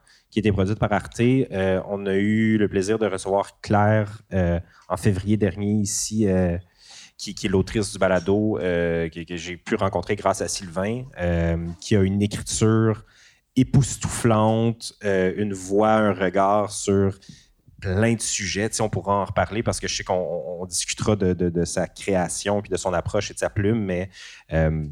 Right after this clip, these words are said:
c'est une artiste extraordinaire, Les Chemins de désir,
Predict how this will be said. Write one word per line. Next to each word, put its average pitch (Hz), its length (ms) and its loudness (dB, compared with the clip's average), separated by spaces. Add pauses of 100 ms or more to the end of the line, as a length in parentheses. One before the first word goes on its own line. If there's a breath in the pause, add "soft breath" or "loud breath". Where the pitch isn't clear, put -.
(180)
c'est - 300 -8
une 95 140 -2
artiste - 400 -4
extraordinaire, 95 1040 -2
Les 90 80 -6
Chemins 92 260 -4
de 92 60 -8
désir, 92 480 -2